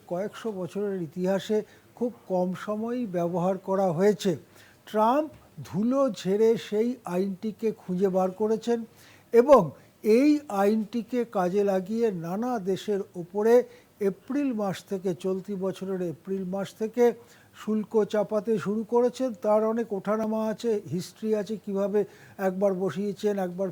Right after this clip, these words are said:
ফেরত নিয়েছেন, আবার বসিয়েছেন, ইত্যাদি ইত্যাদি। কিন্তু, আহ, এপ্রিল থেকে এই প্রক্রিয়া শুরু হয়েছিল। এখন বারোটি মার্কিন, আহ, দেশের রাজ্য এবং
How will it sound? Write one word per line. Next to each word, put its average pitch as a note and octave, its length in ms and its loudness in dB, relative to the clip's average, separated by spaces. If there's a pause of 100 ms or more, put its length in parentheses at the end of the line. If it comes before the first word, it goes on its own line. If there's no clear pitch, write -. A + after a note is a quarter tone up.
ফেরত F#3 240 -6 (100)
নিয়েছেন, G3 340 -4
আবার F3+ 300 -4
বসিয়েছেন, F#3+ 580 -4 (180)
ইত্যাদি F3+ 320 -4
ইত্যাদি। A3 360 -6
কিন্তু, A3+ 440 -4
আহ, - 580 0 (200)
এপ্রিল A3+ 320 -2
থেকে G#3+ 280 -4 (140)
এই G#3 160 2 (120)
প্রক্রিয়া G3+ 460 -2
শুরু B3 320 -6
হয়েছিল। A#3 360 4 (840)
এখন C#4 380 8 (680)
বারোটি C#4+ 880 4 (200)
মার্কিন, G#3+ 800 0
আহ, G3+ 580 -2 (160)
দেশের G#3 540 0
রাজ্য E3 340 -2 (840)
এবং C#4+ 240 4